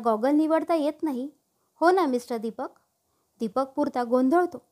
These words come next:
"माझी कामाची पद्धत वेगळी आहे, so be careful." मग पत्रकारांशी संवाद साधून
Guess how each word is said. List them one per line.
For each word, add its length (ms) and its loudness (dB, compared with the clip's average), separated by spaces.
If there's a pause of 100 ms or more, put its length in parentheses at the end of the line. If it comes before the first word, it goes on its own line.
(560)
"माझी 240 4
कामाची 420 2
पद्धत 400 -2
वेगळी 280 -2
आहे, 220 -6 (560)
so 180 4 (340)
be 100 0 (100)
careful." 380 2 (800)
मग 120 0
पत्रकारांशी 800 2
संवाद 340 -2
साधून 360 -2